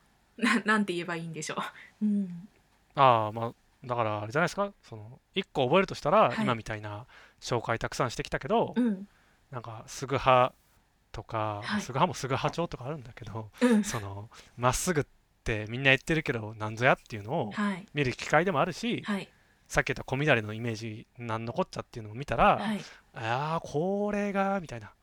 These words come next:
Speaker 1: うんうんうん。
Speaker 2: うん。そういうちょっと私たちの会話からね、
Speaker 1: はい。
Speaker 2: そういうイメージを持っていくっていうのもありかなとか、
Speaker 1: うん。
Speaker 2: まあ、本だけで見るサンプルより、見るサンプルっていうのを得ていくと、
Speaker 1: はい。
Speaker 2: なんか自分なりの楽しみ方？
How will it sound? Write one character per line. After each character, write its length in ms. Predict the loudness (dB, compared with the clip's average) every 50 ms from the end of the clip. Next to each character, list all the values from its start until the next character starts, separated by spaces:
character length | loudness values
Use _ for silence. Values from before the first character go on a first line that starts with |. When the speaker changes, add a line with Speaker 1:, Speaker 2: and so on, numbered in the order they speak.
| _ 0
Speaker 1:
う 60 | 0
ん 80 | 2 2
う 40 | 0
ん 100 | -2 -2 -2
う 40 | -4
ん。 40 |
Speaker 2:
う 40 | -4
ん。 140 | -4 -6 -10 -12 -16 -18 _ _ _ _ _ _ _
そ 140 | -4 -2 0
う 40 | 0
い 60 | 0
う 100 | -2 -2
ち 80 | -2
ょ 20 | 0
っ 20 |
と 60 | 0
私 220 | 4 4 2 2 4
た 100 | 0 -2
ち 60 | -2
の 80 | -4 -8
会 260 | 2 4 4 6 6
話 100 | 4 4
か 120 | 4 2
ら 80 | 2 2
ね、 160 | -2 -4 -6 -4
Speaker 1:
は 160 | -2 -2 -2
い。 120 | -2 -4 -10 _ _ _
Speaker 2:
そ 180 | _ -6 -2 0
う 40 | 0
い 20 |
う 20 | 2
イ 20 |
メ 120 | 4 2
ー 20 | 2
ジ 100 | 2 0
を 60 | -2
持 100 | -2 -4
っ 40 | -6
て 400 | -6 _ _ -8 -8 -8 -8 -10 -12
い 60 | -6
く 100 | -6 -6
っ 20 | -6
て 220 | _ _ -12 -12
い 20 |
う 40 | -12
の 60 | -10
も 120 | -12 -10 -6
あ 40 | -6
り 100 | -6 -6
か 140 | -6 -2
な 120 | -2 -2 -2
と 120 | -4 -2
か、 280 | 2 4 4 4 4 2
Speaker 1:
う 60 | 2
ん。 180 | 0 0 0 -2 -8 _ _ _ _ _ _ _
Speaker 2:
ま 120 | -4 -4 -4
あ、 80 | -2
本 300 | 0 0 -2 0 0 -2
だ 140 | -2 -2 0
け 120 | 0 0 2
で 140 | 2 0
見 120 | 0 -2 -4
る 80 | -4
サ 180 | -4 -2 -4 -4
ン 60 | -4
プ 140 | -4 -8 -6
ル 60 | -4
よ 80 | -2 -2
り、 280 | 0 0 -2 -2 -4 -10 _ _ _ _ _
見 100 | -2 -2
る 80 | -2 0
サ 160 | 0 0 -2
ン 60 | -2
プ 120 | -2 -4 -6
ル 60 | -6
っ 20 |
て 200 | -6 -10 -12 -8
い 40 | -6
う 20 | -4
の 100 | -4 -4
を 20 |
得 140 | -4 -4 -2
て 100 | -2 -2
い 80 | -2
く 120 | -2 -6 -4
と、 200 | -2 -2 -2 -4 _
Speaker 1:
は 120 | -4 -2 -2
い。 140 | -2 -2 -6 _ _ _ _ _ _ _ _ _ -6
Speaker 2:
な 60 | -6
ん 20 |
か 60 | -6
自 140 | -4 -4 -2
分 180 | -2 0 2 2
な 80 | 2
り 60 | 2 2
の 80 | 0 -2
楽 140 | -2 -4 -4
し 80 | -6
み 60 | -6 -8
方？ 220 | -6 -6 -8